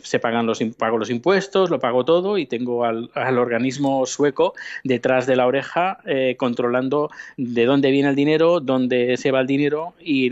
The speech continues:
según las escrituras que tengo de los estatutos, podríamos decir, eh, todo el dinero va a ir para el documental y si sobra, ese dinero se va a ingre-, a invertir en investigación y en asociaciones que de, del V I H.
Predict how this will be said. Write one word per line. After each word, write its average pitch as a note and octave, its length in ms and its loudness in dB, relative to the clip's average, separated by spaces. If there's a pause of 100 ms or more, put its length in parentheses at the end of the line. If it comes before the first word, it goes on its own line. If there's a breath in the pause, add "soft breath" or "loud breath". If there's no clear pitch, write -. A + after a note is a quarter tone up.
(160)
según A#2 320 -4
las A2 180 0
escrituras C3+ 680 0
que C3+ 120 0
tengo B2+ 500 2
de B2 100 0
los A#2+ 320 0
estatutos, D#3+ 640 0
podríamos A#2+ 320 0
decir, D#3+ 360 0 (540 loud breath)
eh, C#3 120 2
todo C#3 240 2
el C#3 80 0
dinero D3 400 2
va C#3 100 0
a B2+ 80 2
ir C#3 160 -2
para D3+ 160 -2
el C#3+ 60 -4
documental A#2+ 500 -2
y C3+ 140 -6
si - 160 -14
sobra, D3+ 480 -2 (320 loud breath)
ese C#3+ 240 -2
dinero C#3+ 440 0
se C#3 220 -2
va D3+ 300 0
a C3+ 160 0
ingre-, B2 440 -4
a A#2+ 300 -2
invertir B2 640 -2
en C3 120 -2
investigación B2+ 840 -2 (340 loud breath)
y D3+ 200 4
en C3 120 4
asociaciones B2+ 760 -2
que C#3 500 2
de, A2+ 300 0
del A#2 200 2
V A2+ 160 0
I C3 40 2
H. - 280 -4